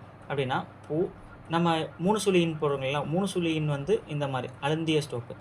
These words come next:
So, இதுக்கும் இதுக்கும் டிஃபரன்ஸ் பாருங்க. இது வந்து ஆக்சுவலா இந்த மாதிரி மூணு சுழி இன் வந்து அழுந்திய ஸ்ட்ரோக்கு இந்த மாதிரி. ஆனா பொன்னாடை எப்படி இருக்கு? பொன், இதிலிருந்து, இதிலிருந்தே அப்படியே பொன்னாடை இப்படி எழுதிருக்காங்க. So, ரெண்டுக்கும் டிஃபரன்ஸ் தெரியும்னு நினைக்கிறேன்.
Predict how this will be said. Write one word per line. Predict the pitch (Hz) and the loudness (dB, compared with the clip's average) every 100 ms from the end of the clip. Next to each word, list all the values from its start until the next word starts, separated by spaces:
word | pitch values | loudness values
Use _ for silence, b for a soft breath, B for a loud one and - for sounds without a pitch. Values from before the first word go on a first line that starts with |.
| B B | B B
So, | - 196 | 2 2
இதுக்கும் | 156 165 214 214 240 - | 2 2 2 4 2 0
இதுக்கும் | 160 165 180 | -4 0 2
டிஃபரன்ஸ் | 147 165 160 - | 2 2 0 0
பாருங்க. | 131 120 143 - B - | -2 -2 -4 -6 B -12
இது | 139 135 | -6 0
வந்து | 151 151 160 233 - - - - - | 2 4 6 6 4 -12 -18 -20 -16
ஆக்சுவலா | - 185 - - - | -4 -2 -4 -10 -4
இந்த | 170 180 190 | 0 4 6
மாதிரி | 175 175 147 | 6 4 4
மூணு | 165 170 | 2 0
சுழி | 160 | 0
இன் | 151 147 | -2 -2
வந்து | - | 0
அழுந்திய | 143 156 156 180 | 2 2 0 0
ஸ்ட்ரோக்கு | 180 156 147 | 0 -2 -2
இந்த | 131 143 | 0 2
மாதிரி. | 135 117 120 B B - | 2 0 -2 B B -2
ஆனா | 160 202 | 2 2
பொன்னாடை | - 170 202 202 190 | 4 2 8 8 8
எப்படி | 170 151 | 6 4
இருக்கு? | 147 160 202 - - - - | -2 -2 -2 -2 -16 -20 -6
பொன், | 131 127 - - | -4 -4 -6 -10
இதிலிருந்து, | 147 151 151 147 135 202 - B - - | -4 2 2 2 2 0 -2 B -14 -2
இதிலிருந்தே | 160 202 202 196 | 2 4 4 4
அப்படியே | 226 180 170 196 - - | 4 4 4 2 0 -2
பொன்னாடை | 147 143 135 | 0 2 0
இப்படி | 135 147 165 147 | 0 0 0 0
எழுதிருக்காங்க. | 147 120 117 139 | 0 -4 -4 -4
So, | 131 | -4
ரெண்டுக்கும் | 143 165 202 | -2 2 4
டிஃபரன்ஸ் | 165 165 175 - | 4 0 -2 2
தெரியும்னு | 151 143 151 | 2 2 0
நினைக்கிறேன். | 135 123 170 | -2 -4 -6